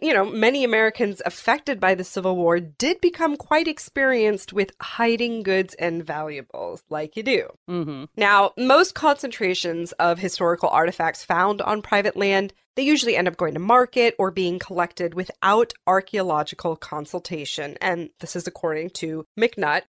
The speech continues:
Speaker 1: Quote, "As a conflict archaeologist, I find this loss of information particularly frustrating because hoards have an incredible amount of information about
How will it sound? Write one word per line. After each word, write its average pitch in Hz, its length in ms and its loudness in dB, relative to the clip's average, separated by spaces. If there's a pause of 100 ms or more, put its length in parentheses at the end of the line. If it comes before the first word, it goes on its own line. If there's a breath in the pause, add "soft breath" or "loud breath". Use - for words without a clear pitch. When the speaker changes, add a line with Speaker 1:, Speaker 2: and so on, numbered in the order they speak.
Speaker 1:
Quote, 233 420 6
"As 330 300 6
a 285 80 2
conflict 165 580 0
archaeologist, 165 640 0
I 170 60 0
find 190 240 -2
this 185 120 -2
loss 202 400 4
of 262 100 0
information 180 580 -2
particularly 185 960 -4
frustrating - 680 -10
because 226 260 -6
hoards 285 380 2
have 240 260 4
an 240 100 0
incredible 311 560 0
amount 240 280 2
of 233 80 -6
information 190 720 -4
about 170 340 0